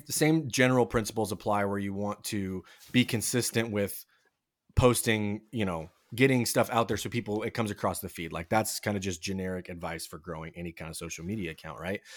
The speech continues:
But what I'm using is a desktop version of, like, kind of a, a tweet scheduler, so to say. And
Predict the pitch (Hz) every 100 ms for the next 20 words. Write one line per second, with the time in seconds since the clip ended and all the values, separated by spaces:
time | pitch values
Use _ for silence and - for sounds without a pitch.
0 | - - _ 101 110 104 104 - _ _
1 | _ _ _ _ - 113 131 110 104 107
2 | 180 180 110 101 101 101 - - _ -
3 | 110 104 - - - 101 90 120 131 -
4 | - - 101 95 - - 85 - 92 90
5 | 110 127 101 98 92 90 - _ - -
6 | _ - 107 101 98 110 101 92 85 -
7 | 104 - 127 110 - - - 120 107 101
8 | 92 78 78 _ _ - - 101 92 -
9 | 90 80 - - - _ 117 107 101 98